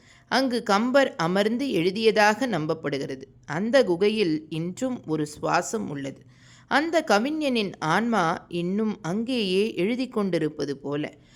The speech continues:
கம்பரின் மனதில் ஒவ்வொரு பாத்திரமும் உயிருடன் இருந்தது. ராமன், சீதை, அனுமன், இலக்குவன், இவர்கள் எல்லாம் அவரது உள்ளத்தின் பிரதிபலிப்புகள். அதனால்தான் கம்பரின் வரிகள்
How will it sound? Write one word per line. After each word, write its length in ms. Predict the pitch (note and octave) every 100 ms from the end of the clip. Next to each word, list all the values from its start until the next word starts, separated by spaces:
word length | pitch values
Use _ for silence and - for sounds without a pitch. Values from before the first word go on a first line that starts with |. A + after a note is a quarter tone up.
| - -
கம்பரின் 540 | E3 G3 F#3+ F3+ E3+
மனதில் 480 | D3+ E3 G3+ G#3+ E3 - - E3
ஒவ்வொரு 460 | G3+ - F4 F4 G#3+
பாத்திரமும் 760 | F3+ A3 B3 C#4 B3 A#3 A3+ E3+ G#3+ -
உயிருடன் 560 | D#3+ D#3+ F3+ F3+ F#3+ B3 -
இருந்தது. 480 | D3+ C#3+ C#3 C#3 - - - -
ராமன், 500 | C#3+ D#3 E3 D#3 D3+ -
சீதை, 560 | - G#3 A3 - F3 D3+ A#2+
அனுமன், 480 | F3+ F#3 G3 D3+ D3+ -
இலக்குவன், 680 | F#3+ F#3+ A3 - E3+ D3 D3 -
இவர்கள் 420 | G3 G#3+ G#3 G3 F3
எல்லாம் 480 | A3 C#4 D4 F3+ F#3+ - - - -
அவரது 400 | C#4 D#4 D4 A#3+ G3
உள்ளத்தின் 600 | A3 D#4 E4+ E4+ C4 B3+
பிரதிபலிப்புகள். 840 | F#3 D#3+ F3 E3 D#3 D#3+ C#3 B2+ -
அதனால்தான் 800 | C#3 E3 A#3 B3 G3+ A3+ G3 D#3 -
கம்பரின் 580 | - D3+ G3 B3+ A#3+ F#3
வரிகள் 480 | D3+ E3 G#3 A#3+